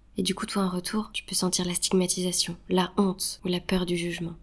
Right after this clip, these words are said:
Puis ça peut être aussi lié à des croyances culturelles ou religieuses qui peuvent jouer un rôle important dans ta décision de rester dans la relation. Parce qu'on t'a inculqué des règles morales qui te disent que c'est pas bien de divorcer ou que c'est pas bien de quitter son conjoint.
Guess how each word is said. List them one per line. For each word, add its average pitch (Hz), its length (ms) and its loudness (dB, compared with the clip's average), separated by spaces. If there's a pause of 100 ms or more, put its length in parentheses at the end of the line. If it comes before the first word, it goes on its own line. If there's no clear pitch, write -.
Puis - 100 -2
ça 190 120 4
peut 190 80 6
être 190 160 2
aussi 196 180 2
lié 190 120 2
à 185 40 4
des 185 80 2
croyances 185 320 0
culturelles 185 480 0
ou 180 60 0
religieuses 180 540 2
qui - 100 -8
peuvent 190 160 4
jouer 185 120 2
un 180 60 0
rôle 185 220 4
important 185 360 0
dans 185 80 0
ta 180 120 0
décision 180 400 0
de 175 100 -2
rester 180 500 -4
dans 180 120 -2
la 180 100 -2
relation. 170 480 -4 (180)
Parce - 160 2
qu'on 190 120 2
t'a 185 80 0
inculqué 185 360 2
des 185 140 4
règles 180 300 -2
morales 180 480 2 (100)
qui - 140 -10
te 185 80 2
disent 180 200 2
que 180 100 -4
c'est 170 160 0
pas 170 120 0
bien 175 220 4
de 180 100 2
divorcer 170 540 0 (100)
ou - 60 -8
que - 60 0
c'est 180 120 2
pas 175 100 2
bien 185 140 6
de 175 80 4
quitter 175 340 0
son 170 160 0
conjoint. 170 440 -6